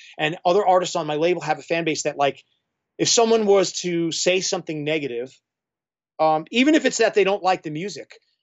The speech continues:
my fa-, you know, which is fine. If you don't like my music, I, I don't care. Uh, you know, I, to me, I don't think you need to s-, waste your time or my time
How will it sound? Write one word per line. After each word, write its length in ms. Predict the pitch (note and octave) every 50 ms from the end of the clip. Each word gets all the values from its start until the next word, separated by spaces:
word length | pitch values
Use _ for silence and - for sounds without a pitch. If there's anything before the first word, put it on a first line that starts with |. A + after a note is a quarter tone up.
| _ _ _ _ _ _ -
my 220 | C#3+ E3 F3+ G3
fa-, 180 | F3 - F3+ F3+ -
you 180 | F#3+ F#3+ G3
know, 160 | F3+ F3+ F3
which 200 | F#3 A3 A3 -
is 120 | G#3+ G3 -
fine. 300 | - G3 G#3 B3 G#3 C#3+
If 80 | B2
you 60 | D3 F#3
don't 80 | G#3+
like 140 | G3 F#3+ F3+
my 100 | F3 D#3
music, 280 | D3+ D#3+ G#3 G3+ E3+ -
I, 160 | C3 C#3+ E3 - -
I 100 | B2+ D#3
don't 160 | G#3+ G#3 -
care. 340 | - B2 A#2 C3 F3 F#3+ - _ - - -
Uh, 60 | D3+
you 120 | D#3 E3 F3+
know, 140 | E3+ D#3 D3
I, 160 | D3+ D#3+ D#3 -
to 100 | - D#3
me, 180 | D#3 F3 G#3 F3+
I 80 | C#3+
don't 140 | D#3 D#3+ C#3+
think 160 | E3 D#3+ C3
you 60 | D#3
need 120 | D3+ D3+ B2+
to 40 | C3+
s-, 180 | - - - B2
waste 340 | A#2+ D3+ D#3+ E3+ D#3+ - -
your 120 | D3+ D3+ C#3
time 320 | - - D#3 D3+ D3+ C#3+
or 60 | C3+
my 220 | C3+ C#3 D3 E3+ G3
time 380 | - - C3+ C3 C3 C3 B2+